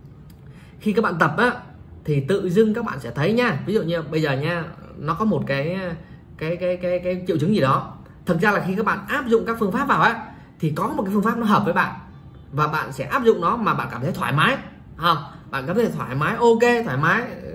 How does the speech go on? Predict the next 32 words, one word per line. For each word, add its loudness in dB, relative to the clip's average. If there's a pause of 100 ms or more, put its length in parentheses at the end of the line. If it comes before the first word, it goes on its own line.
(140)
sau 2
mỗi 2
lần 0
như 0
vậy -4
bạn -4
cảm -6
thấy -6
thoải -6
mái -2 (280)
thì 0
bạn 0
nên 2
chọn 2
nó 2
làm -4
cái -2
phương -2
pháp 0
mà -2
bạn -4
sẽ -10
thực -4
hành 0
nhiều 8
hơn 4 (340)
những -4
cái 0
phương 2
pháp 0
khác, 0
không? 2